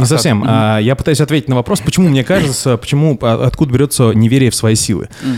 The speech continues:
Speaker 1: Опять же, вот за счет эффекта Даннинга-Крюгера. Чем мощнее, чем, а, более скилловым становится профессионал, тем, а, больше он знает, как многого он не знает, и какой на самом деле мир огромный, и какая она на самом деле маленькая вот гулькина, гулькина пипка на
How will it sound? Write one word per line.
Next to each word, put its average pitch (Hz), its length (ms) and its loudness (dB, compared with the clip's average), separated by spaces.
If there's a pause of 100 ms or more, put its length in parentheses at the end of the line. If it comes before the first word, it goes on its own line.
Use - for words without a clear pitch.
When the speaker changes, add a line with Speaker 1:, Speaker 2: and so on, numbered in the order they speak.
(120)
Speaker 1:
Опять 123 300 0
же, 101 120 0
вот 104 160 -4
за 117 80 0
счет - 200 -2
эффекта 131 380 -2
Даннинга-Крюгера. 113 960 2
Чем 131 320 0
мощнее, 131 720 2
чем, 117 460 2
а, 107 340 2
более 123 320 2
скилловым 131 480 2
становится 113 440 0
профессионал, 135 580 -2 (480)
тем, 131 480 2
а, 117 180 4
больше 147 460 2
он 135 80 4
знает, 135 340 2
как - 200 -6
многого 151 400 4
он 113 160 4
не 120 100 4
знает, 120 480 2
и - 40 -4
какой 131 260 0
на 123 80 2
самом 139 260 2
деле 110 200 2
мир 127 240 4
огромный, 131 580 4
и 110 80 0
какая 160 380 2
она 117 120 4
на 113 120 2
самом 147 240 0
деле 117 160 2
маленькая 123 540 0
вот 107 120 -4
гулькина, 113 720 0
гулькина 127 480 0
пипка 120 400 -4
на 104 340 0